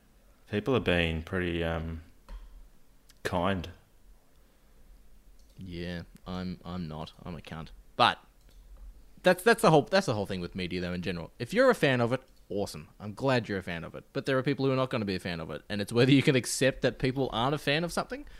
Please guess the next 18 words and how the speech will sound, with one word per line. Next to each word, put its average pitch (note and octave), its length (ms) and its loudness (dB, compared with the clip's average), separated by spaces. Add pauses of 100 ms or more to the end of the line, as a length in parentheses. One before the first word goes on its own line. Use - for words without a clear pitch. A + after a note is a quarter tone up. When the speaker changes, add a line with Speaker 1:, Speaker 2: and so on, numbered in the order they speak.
(200)
Speaker 2:
or D3 140 6
whether C#3 220 8
you C#3 120 4
just C3 200 -2 (140)
pull D3+ 160 6
them B2+ 120 4
over A#2+ 160 4
the A2 100 2
coals A2 340 2
because G2+ 480 -2 (260)
they A2+ 160 2
don't A2 180 4
like G2+ 220 0
the F#2+ 80 -10
things F#2+ 280 -6
you F#2 100 -6
like. C#2 260 -14 (1800)
Speaker 1:
Yeah. G#2+ 280 2